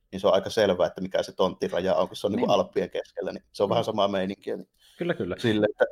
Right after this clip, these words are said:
Speaker 1: ne ei välttämättä muutu niin paljon.
Speaker 2: Mutta niin, tuota, tiedätkö, että oliko nämä Takata ja Shisuoka nimet vielä niinku olemassa siihen aikaan, vai on tullut vasta paljon myöhemmin?
Speaker 1: Saattaisin muistaa, jos mä näkisin sen kartan, mutta mä en osaa
Speaker 2: Joo,
Speaker 1: nyt
Speaker 2: okei, okei.
Speaker 1: suoraan.
Speaker 2: Mut justi, ö, nä-, nää oli niinku ne paikkojen nimet, kun Kurasa lähti kuvaamaan elokuvaa, niin,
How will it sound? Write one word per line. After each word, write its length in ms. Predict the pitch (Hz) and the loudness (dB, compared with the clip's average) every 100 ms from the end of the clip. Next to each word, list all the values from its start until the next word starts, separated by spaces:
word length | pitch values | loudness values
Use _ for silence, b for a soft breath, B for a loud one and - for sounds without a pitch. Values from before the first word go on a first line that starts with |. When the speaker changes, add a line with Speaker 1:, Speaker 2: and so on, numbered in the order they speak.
| 123 | 4
Speaker 1:
ne 60 | |
ei 80 | 127 | 8
välttämättä 500 | 143 135 - 147 151 | 8 6 4 2 2
muutu 260 | 143 131 143 | 2 2 0
niin 260 | 131 127 | -2 -4
paljon. 220 | 127 123 123 _ _ | -6 -8 -12 _ _
Speaker 2:
Mutta 240 | 135 135 | -4 0
niin, 140 | 151 143 | 2 4
tuota, 420 | 147 143 147 127 - | 2 4 4 4 2
tiedätkö, 240 | 143 156 | 2 2
että 160 | 139 131 | 2 2
oliko 180 | 127 | 2
nämä 120 | 127 120 | 2 4
Takata 400 | 131 135 107 95 | 4 4 2 2
ja 80 | |
Shisuoka 480 | 92 113 113 90 101 | 0 0 0 0 0
nimet 320 | 104 104 85 | 0 2 0
vielä 260 | 87 82 85 - 85 | -2 -4 -4 -6 -10
niinku 200 | 92 90 | -6 0
olemassa 300 | 98 85 - | 0 0 -2
siihen 260 | 104 92 87 | -2 0 0
aikaan, 360 | 80 82 80 | -2 -6 -6
vai 140 | 82 92 | -6 -6
on 80 | |
tullut 160 | 90 90 | -6 -6
vasta 180 | 90 - | -6 -6
paljon 200 | 92 87 | -6 -4
myöhemmin? 460 | 85 85 80 82 - _ _ _ _ _ _ _ | -4 -6 -8 -10 -14 _ _ _ _ _ _ _
Speaker 1:
Saattaisin 400 | 123 120 123 123 | 0 0 -2 -6
muistaa, 320 | 113 110 - | -4 -4 -4
jos 100 | 104 | -4
mä 120 | 104 101 | -4 -4
näkisin 320 | 101 98 104 | -6 -10 -10
sen 140 | 104 | -6
kartan, 420 | 101 101 95 87 | 0 2 2 -4
mutta 200 | 80 - | -8 -6
mä 40 | 90 | -4
en 80 | 80 | 0
osaa 140 | 95 | 2
Speaker 2:
Joo, 80 | 87 | 0
Speaker 1:
nyt 80 | 87 | -2
Speaker 2:
okei, 180 | - | 0
okei. 220 | 87 - - | 0 0 -6
Speaker 1:
suoraan. 120 | B B B B _ - | B B B B _ -4
Speaker 2:
Mut 200 | 110 131 | 2 4
justi, 300 | 120 127 120 | 4 4 4
ö, 100 | 120 | 4
nä-, 100 | 120 | 4
nää 120 | 139 | 6
oli 100 | 151 | 6
niinku 180 | 147 131 | 4 4
ne 80 | 120 | 2
paikkojen 360 | 131 127 123 113 | 4 2 2 2
nimet, 240 | 113 104 | 2 0
kun 220 | 101 101 | 0 0
Kurasa 240 | 110 110 104 | 2 2 2
lähti 180 | 101 | 0
kuvaamaan 440 | - 180 107 85 - | 2 4 4 4 0
elokuvaa, 440 | 95 92 87 87 | 0 0 0 -2
niin, 280 | 87 85 | -2 -6